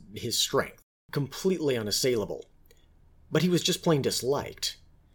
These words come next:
His commitment to abolition was unquestionable,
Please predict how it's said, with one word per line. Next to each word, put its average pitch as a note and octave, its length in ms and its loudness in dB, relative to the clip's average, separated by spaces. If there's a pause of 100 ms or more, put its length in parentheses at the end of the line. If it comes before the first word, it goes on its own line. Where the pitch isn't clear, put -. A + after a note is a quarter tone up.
(260)
His - 180 4
commitment D#3+ 500 4
to - 120 -6
abolition A2+ 720 0
was - 240 -10
unquestionable, - 680 2